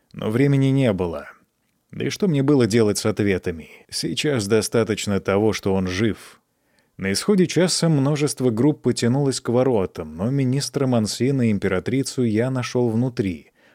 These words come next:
Тор болтался поблизости. «Скажи им, что мы готовы выступать», — сказал я. Тор передал мои слова и с коротким кивком императрица зашагала прочь, выкрикивая приказы,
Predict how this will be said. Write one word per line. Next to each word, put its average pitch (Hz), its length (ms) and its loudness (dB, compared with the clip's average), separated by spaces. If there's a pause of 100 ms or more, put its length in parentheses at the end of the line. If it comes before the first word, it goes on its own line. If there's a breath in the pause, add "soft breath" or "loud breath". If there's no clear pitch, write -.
Тор 165 180 0
болтался 139 500 0
поблизости. 107 840 0 (960)
«Скажи 95 540 0
им, 113 180 2
что 87 260 -2
мы 92 140 -2
готовы 98 440 2
выступать», — 92 760 -2 (500)
сказал 101 460 -2
я. 95 400 -8 (560)
Тор 143 160 -2
передал 139 400 0
мои 131 220 0
слова 98 540 -2
и 139 60 2
с 123 80 -4
коротким 139 520 0
кивком 120 500 2
императрица 113 840 -2
зашагала 120 680 0
прочь, 117 480 0
выкрикивая 98 720 0
приказы, 117 580 0